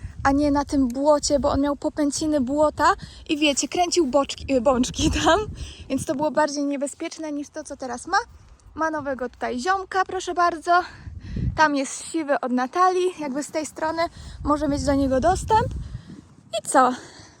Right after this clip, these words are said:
Elegancko. O, jeszcze tutaj ma ziomeczka jednego.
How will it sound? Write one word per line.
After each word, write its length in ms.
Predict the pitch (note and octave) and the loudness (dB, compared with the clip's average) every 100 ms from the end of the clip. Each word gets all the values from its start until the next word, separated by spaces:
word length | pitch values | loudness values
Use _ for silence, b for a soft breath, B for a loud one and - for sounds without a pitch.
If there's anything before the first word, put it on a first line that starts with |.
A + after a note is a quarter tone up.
| B B B B - B4 | B B B B 0 2
Elegancko. 560 | C#5+ E4+ C4 - B3+ | 4 4 2 0 -2
O, 140 | B3 A#3+ | 0 -2
jeszcze 240 | - D#4+ | -2 -6
tutaj 260 | C4+ B3 A3+ | -4 -2 -2
ma 120 | A#3 | -2
ziomeczka 440 | A#3+ A#3 A#3 - | -2 -4 -6 -6
jednego. 440 | A#3+ A#3+ D#4+ E4 | -4 -2 0 2